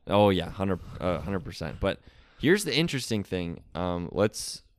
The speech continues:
I mean, we'll talk a little bit more, like, spend a couple more minutes as the time winds down.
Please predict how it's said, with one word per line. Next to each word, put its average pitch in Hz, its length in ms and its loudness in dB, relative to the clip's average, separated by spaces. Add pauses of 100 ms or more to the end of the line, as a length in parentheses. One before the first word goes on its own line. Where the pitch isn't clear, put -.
(100)
I 95 60 -2
mean, 98 80 2
we'll 98 100 2
talk 117 220 2
a 95 60 0
little 98 160 4
bit 78 80 2
more, 90 220 2
like, 85 200 0 (180)
spend - 300 0
a - 20 0
couple 85 240 -2
more 85 160 2
minutes 85 360 -2 (340)
as 90 140 0
the 90 60 2
time 92 260 0
winds 87 220 0
down. 82 320 -2